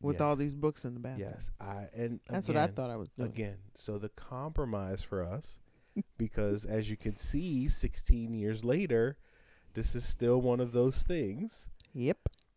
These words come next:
Speaker 2: The, uh, the baskets were purchased at one time,
Speaker 1: Yep.
Speaker 2: depending on the apartments and houses we were in. We tried to adjust how the books would go in.
Speaker 1: Sure.
Speaker 2: Um,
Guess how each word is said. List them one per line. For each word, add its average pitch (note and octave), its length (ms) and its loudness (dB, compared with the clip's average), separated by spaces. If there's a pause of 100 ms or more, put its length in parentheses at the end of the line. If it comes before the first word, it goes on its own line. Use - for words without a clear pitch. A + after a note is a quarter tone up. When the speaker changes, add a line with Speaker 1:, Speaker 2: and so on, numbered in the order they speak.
(280)
Speaker 2:
The, G#2+ 640 -4 (220)
uh, F#2+ 420 -10
the F#2+ 120 -10
baskets A#2 640 4
were D#3 100 0
purchased E3+ 500 8
at E3 140 2
one E3+ 240 -2
time, D#3+ 540 -4
Speaker 1:
Yep. D#3+ 120 -2
Speaker 2:
depending D3 300 6
on C#3 140 -2
the C#3+ 120 0
apartments C#3+ 560 8
and C3+ 180 -8
houses C#3+ 460 -6
we D3 100 -6
were C#3 160 -4
in. C#3 380 -4 (480)
We G#2+ 100 -4
tried A#2+ 460 -2
to A#2 400 4
adjust A2 760 -4 (560)
how A2+ 400 -6
the A#2+ 120 -4
books B2 320 -4
would A#2+ 140 -4
go B2 240 0
in. A#2+ 520 -2 (280)
Speaker 1:
Sure. F#4 280 -2
Speaker 2:
Um, F#2+ 540 -8